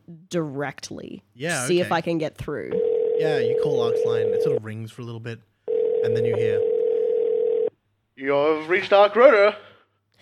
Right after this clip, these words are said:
Speaker 1: Hey, Ark.
Speaker 2: <laughs> This is the voicemail.
Speaker 1: Oh, God.
Speaker 2: Leave a message.
Speaker 1: I hate it. He does this every goddamn time. He changes it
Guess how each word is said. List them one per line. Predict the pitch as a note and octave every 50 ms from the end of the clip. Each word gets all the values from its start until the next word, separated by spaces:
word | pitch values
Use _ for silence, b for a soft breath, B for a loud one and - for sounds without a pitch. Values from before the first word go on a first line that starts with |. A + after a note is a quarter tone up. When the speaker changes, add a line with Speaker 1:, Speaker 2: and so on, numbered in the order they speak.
| B B B B B B
Speaker 1:
Hey, | D4+ E4+ F#4+
Ark. | C#4 A3 A3+ B3 C4+ - - - - _ _ _ _ _ _ _ _ _ _ _ _ _ _ _ _ _ _ -
Speaker 2:
<laughs> | - - - - D#4 D#4 - D#4 C#4 - - B3+ - - C4 B3 A3 G#3 G3 F3+ E3+ D3+ B B B B B B
This | F3 F#3+ G3 G3
is | F#3+ F3
the | D3+ D#3 C#3+
voicemail. | C#3+ D#3 D#3 D3+ - - D3 - - - - F#2
Speaker 1:
Oh, | -
God. | -
Speaker 2:
Leave | F#3 F3 E3+ E3
a |
message. | D#3+ D#3+ D3+ D3+ D3+ - - A3+
Speaker 1:
I | A3+ - A#3+ A#3 -
hate | A3 F#3+ - C#3 D3 C4
it. | B3+
He | C4 -
does | - C4 B3+ B3
this | - D#3 A3 - - -
every | A#3 A3+ - B3+ B3
goddamn | G#3+ B3 A3+ A3 G#3 A#3+ A#3 A#3 G#3+
time. | - - B3+ B3+
He | C#4+ C#4+
changes | - - G4 A4+ B4 A#4+ A#4 G4+ - C#4
it | E3+ - -